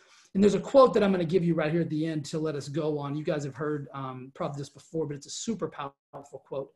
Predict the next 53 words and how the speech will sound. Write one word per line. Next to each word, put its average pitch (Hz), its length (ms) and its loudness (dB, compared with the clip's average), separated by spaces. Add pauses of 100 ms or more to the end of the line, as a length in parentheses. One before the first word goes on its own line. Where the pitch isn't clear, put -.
(220)
And 165 60 -6
I'm 156 60 -2
gonna 151 140 -4
leave 190 240 -2
you 202 80 0
with 196 140 4
it, 190 80 -4
then 170 80 -4
I'm 156 60 -4
gonna 135 120 -8
shut - 320 -6
my 165 100 -4
mouth. 165 280 -4
I'm 143 100 -6
not 170 140 -2
even 180 140 -2
gonna 170 120 -2
tell 175 160 -2
you 165 80 0
to 151 60 -4
join 156 260 -4
the 156 80 -4
Wellness 151 360 -6
Lab 151 160 -10
Launchpad 147 440 -10
at 139 80 -14
the 143 160 -12
end, 143 100 -12
because 139 220 -14
you 135 80 -12
should 147 140 -12
already 135 180 -10
be 151 200 -6
there. 147 260 -6 (240)
If - 120 -18
you're 135 100 -14
not, 135 240 -10 (220)
get - 200 -20
there. - 240 -20 (340)
So - 520 2 (160)
here's 262 260 2
why 247 280 2
I - 20 2
admire 170 340 0
Nick. 143 320 -6
Here's 254 220 0
why 254 220 0
I - 20 4
admire 196 300 0
guys 175 240 -2
like 156 160 -6
Tom 160 260 -6
Brady. 131 400 -10